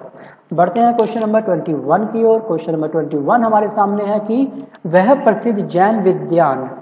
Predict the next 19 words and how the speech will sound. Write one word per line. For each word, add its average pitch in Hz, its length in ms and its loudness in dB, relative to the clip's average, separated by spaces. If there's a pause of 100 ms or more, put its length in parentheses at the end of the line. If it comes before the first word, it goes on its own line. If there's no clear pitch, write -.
कौन 170 280 4
है? 214 460 2 (180)
जैन 180 360 4
विद्वान 147 520 -2 (120)
कौन 185 260 4
है 233 280 0 (520)
जिसका 226 420 0
अकबर 170 640 2 (320)
बहुत 196 420 2
ही 277 240 0 (120)
सम्मान 180 580 2
करता 147 360 -2
था, - 460 -6 (140)
बहुत 165 320 0
ही 226 80 2
रिस्पेक्ट 180 560 -2
करता 202 260 -2
था 220 140 4 (120)
अकबर? 139 380 -2